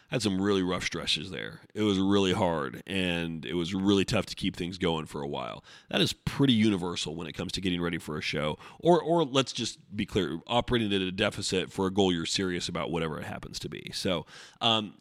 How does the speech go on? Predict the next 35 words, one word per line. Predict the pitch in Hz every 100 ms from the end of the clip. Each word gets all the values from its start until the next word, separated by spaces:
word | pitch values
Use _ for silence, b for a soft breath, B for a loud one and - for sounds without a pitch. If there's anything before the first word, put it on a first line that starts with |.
| - 110
picking | - 165 185 160
the | 123
right | 123 117 -
time | - 117 95 80 76 95 - _ _ _ _ _ _ _
where | 107 110 104 101 95 B B _
it's | 101
gonna | - 117
be | 110 98
less | 95 107 110 - - -
of | 95 95 87 78 - -
a, | 92 85
an | 104 101 -
ask | 104 85 71 - - - b b b b
uh, | - 82 64
less | 104 120 127 123
of |
a | 92
huge | 78 - 113 113 110 104
ordeal | - 98 98 98 104 78 62 78 - _ 104
just | 98 -
because | 95 104
you | 101
don't | 104 104
have | 113
as | 101
many | 101 101
things | 92 104 104 98
in | - 107
the | 92
way | 85 95 95 85 78 B B
is | 87
gonna | 95 85
be | 78
big. | 69 52 50 - b b b _
Um, | 92 87 82 80 71 65